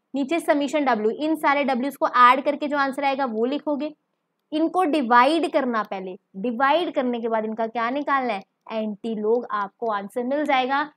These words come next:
मैं यहाँ मेंशन कर दूंगी, आप मैच कर पाओ, but एंटी log में इतने फॉर्मूलाज हैं, सॉरी, ज्योमेट्रिक मीन में इतने ही फॉर्मूलाज हैं, इसके अलावा कुछ नहीं। अब एक चीज मेरी बात ध्यान सुनो,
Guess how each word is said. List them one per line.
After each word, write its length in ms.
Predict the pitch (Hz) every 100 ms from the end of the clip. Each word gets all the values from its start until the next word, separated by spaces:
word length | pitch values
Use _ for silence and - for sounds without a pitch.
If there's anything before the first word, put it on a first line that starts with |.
| _
मैं 80 | 226
यहाँ 220 | 233 220 233
मेंशन 440 | 214 208 - 254
कर 220 | 247 294
दूंगी, 240 | 262 254 240
आप 140 | 240 226
मैच 320 | 180 180 -
कर 100 | 214
पाओ, 240 | - - - _ _ 233
but 120 | 254 -
एंटी 340 | 269 285 294 339
log 220 | 320 294
में 120 | 320
इतने 340 | 254 - 233 262
फॉर्मूलाज 480 | 277 262 269 269
हैं, 100 | 277
सॉरी, 180 | 262 254
ज्योमेट्रिक 480 | 240 247 247 277 294
मीन 160 | 294 285
में 100 | 285
इतने 320 | 240 233 240
ही 160 | 254 302
फॉर्मूलाज 480 | 302 240 220 226 254
हैं, 80 |
इसके 200 | 240 -
अलावा 280 | 240 220 214
कुछ 300 | 226 220 -
नहीं। 100 | 240 _ _ _ - - _ -
अब 180 | 403 392 -
एक 260 | 381 370
चीज 200 | 381 381
मेरी 160 | 339 330
बात 180 | 285 247
ध्यान 240 | 233 185
सुनो, 280 | - 185